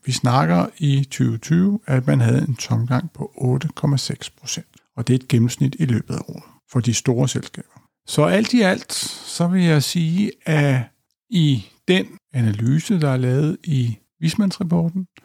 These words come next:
den tager ikke helt højde for virkeligheden, fordi virkeligheden er, at der ikke er fuldkommen konkurrence. Virkeligheden er, at lejerne ikke har fuld information, og så derfor har vi et marked, der, hvor der ikke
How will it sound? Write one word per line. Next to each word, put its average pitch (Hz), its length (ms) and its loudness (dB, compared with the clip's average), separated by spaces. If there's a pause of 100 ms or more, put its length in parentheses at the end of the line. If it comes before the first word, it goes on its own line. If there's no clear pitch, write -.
(100)
den 135 140 0
tager - 180 0
ikke 151 280 4
helt 143 340 0
højde 139 420 -2
for - 140 -6
virkeligheden, 160 560 -2 (540)
fordi 131 220 0
virkeligheden 156 720 2
er, 127 240 2 (120)
at 151 140 -2
der 123 120 2
ikke 127 160 0
er - 60 -18
fuldkommen 147 500 -2
konkurrence. 127 680 -4 (500)
Virkeligheden 151 640 2
er, 135 280 -2 (160)
at 135 200 -2
lejerne 127 640 0 (240)
ikke 202 380 4 (420)
har 127 80 -6
fuld 170 260 -2
information, 139 680 -4 (420)
og 127 80 -4
så 160 140 0
derfor 160 320 2
har 147 260 2
vi 147 280 0
et 120 120 0
marked, 120 420 2 (140)
der, - 100 -4 (140)
hvor 131 180 2
der - 100 -2 (180)
ikke 180 280 2